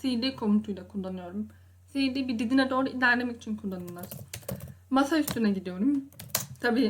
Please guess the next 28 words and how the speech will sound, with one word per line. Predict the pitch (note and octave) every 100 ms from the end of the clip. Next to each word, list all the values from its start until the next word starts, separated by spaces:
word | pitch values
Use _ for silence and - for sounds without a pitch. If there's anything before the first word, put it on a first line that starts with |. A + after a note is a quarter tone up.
| -
e, | G#3 G#3
ben | G#3+ A3
şu | C4
an | B3 A3+
dosyamın | A3+ C4+ B3+
nerede | B3 A#3+ A#3+
olduğunu | A#3 A#3+ A#3+
bildiğim | A#3 A3+ A#3 B3
için | A#3+ A3+
rahatça | A#3 A#3 A#3
gidebiliyorum. | A#3+ A3 A3 G#3+ G#3 G#3 D#4+ - - -
Sizin | - B3+ C4+
buna | C#4 D4+ F#4 - -
bakmanız | A#3+ A#3+ A#3+ B3+ G#3+
gerekiyor. | F#3 F3 - G#3 G3+ - - - - - _ _ _ _ _ _ _ _
Şimdi | - B3
ben | B3+ C4
buraya | C#4 C4+
geldim. | C4+ C4+ C4+ C4 C4+ D#4+ - _ _ -
Ne | C4
yapmam | C4+ C4+ C4
gerekiyor? | G#3 F#3+ G3 - C4+ D4 D#4+
Yazdığım | C4 B3+ B3+ C#4+ B3+
dosyada | A3+ A3 A#3 A#3
benim | D4+ C4+
bir | G#3
derlemem | G#3+ G#3 A3 G#3+ G3+
gerekiyor. | F3 E3+ - F#3+ F#3+